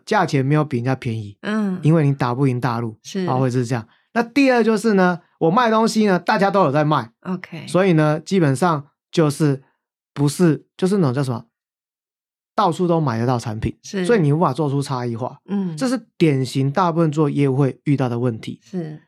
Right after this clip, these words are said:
Speaker 1: 那第三呢，有可能这样，你觉得公司的后勤 support 也不好。
Speaker 2: 哦，OK。
Speaker 1: 哎，会是这样。
Speaker 2: 嗯。
Speaker 1: 可是我，我觉得这些都是可以被解决的，
Speaker 2: 是。
Speaker 1: 还是在于做研究。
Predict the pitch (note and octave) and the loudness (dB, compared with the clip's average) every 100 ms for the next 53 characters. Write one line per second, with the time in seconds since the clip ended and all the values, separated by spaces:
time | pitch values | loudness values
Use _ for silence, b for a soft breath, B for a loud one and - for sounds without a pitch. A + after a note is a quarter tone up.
0 | - G#3+ F#3 b b _ _ _ _ B3 | -4 -2 -4 b b _ _ _ _ 0
1 | A3 G#3+ G3+ F#3+ E3 E3 - E3+ D#3 C3 | 2 2 2 4 4 0 -2 -2 0 0
2 | C3+ C3+ C#3 C#3+ C#3 D3 D#3+ D#3+ F#3 F#3 | 0 -2 -2 -2 0 2 0 0 0 2
3 | F#3 E3 - G3 C#3 C3 B2 - A#2 C3+ | 2 0 0 0 0 -2 -6 -6 -4 -4
4 | A#2+ A2+ B2 A#2 - _ - E3+ F3+ F#3 | -4 -8 -8 -8 -10 _ -6 -4 -2 -2
5 | E3+ E3 - C3+ C#3+ C3+ C3+ A#2 B2 A#2+ | -6 -8 -2 0 2 0 0 -2 -4 -4
6 | A2+ F#3+ F3+ E3+ E3+ - C4 F4 G#3+ B3 | -6 -8 -8 -8 -8 0 2 4 2 2
7 | E3 D#3 D#3 A3+ B3 B3 B3+ A#3 A3+ A3+ | 2 2 0 2 0 0 -2 0 -2 -2
8 | G#3 G3 F#3+ D#3 A#2+ C#3+ B2+ - - - | -2 -2 -2 0 0 0 -2 -6 -18 -18
9 | - - C3+ - _ - F3+ F#3+ A3 F#3 | -18 -16 -16 -18 _ -6 -2 0 0 0
10 | G3 D#3 C#3 C#3 D3+ B2 A2+ A2+ A#2 C3+ | 0 0 0 0 0 0 -6 -10 -6 -6